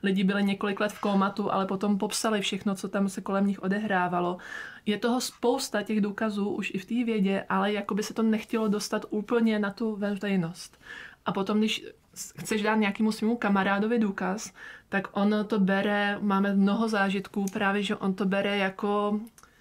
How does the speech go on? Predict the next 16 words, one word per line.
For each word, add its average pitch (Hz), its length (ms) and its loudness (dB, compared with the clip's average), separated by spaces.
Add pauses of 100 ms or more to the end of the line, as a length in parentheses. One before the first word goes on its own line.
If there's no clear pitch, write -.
(160)
cirkus, 233 540 0
jako 180 220 -2
nějaký 190 380 2
kouzlo. 202 800 2
Jo, 294 460 4 (340)
tak 233 200 -2
to 240 180 2
je, 240 140 4
bylo 233 240 4
zajímavý. 214 460 4
Ty 226 200 4
asi 233 200 2
máš 277 240 0
fakt 285 240 -2
ty 330 120 0
schopnosti, 226 840 0